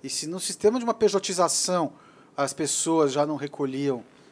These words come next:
nesse nível mais elevado, também não vão recolher agora, né?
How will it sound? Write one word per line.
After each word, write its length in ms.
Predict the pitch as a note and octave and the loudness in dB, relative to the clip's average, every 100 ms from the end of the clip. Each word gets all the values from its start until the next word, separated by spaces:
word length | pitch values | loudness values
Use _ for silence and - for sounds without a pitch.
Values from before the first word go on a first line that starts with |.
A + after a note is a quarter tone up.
| _ | _
nesse 300 | B2+ C3+ - | -6 -4 -4
nível 200 | C#3 C3 | -4 -4
mais 180 | C3 B2 | -4 -4
elevado, 500 | B2+ B2 C3+ G#3 G3+ | -6 0 4 4 2
também 340 | - F#3 D3 E3+ | 0 0 0 -2
não 120 | F#3+ | -2
vão 140 | G3 | -4
recolher 360 | F#3+ G3+ G#3 G#3 | -4 -4 -2 -2
agora, 440 | B3 G#3+ F3 A#2+ - - - - - - - - | 2 4 4 2 -6 -20 -20 -20 -20 -20 -20 -14
né? 180 | A#2+ E3 | -8 -8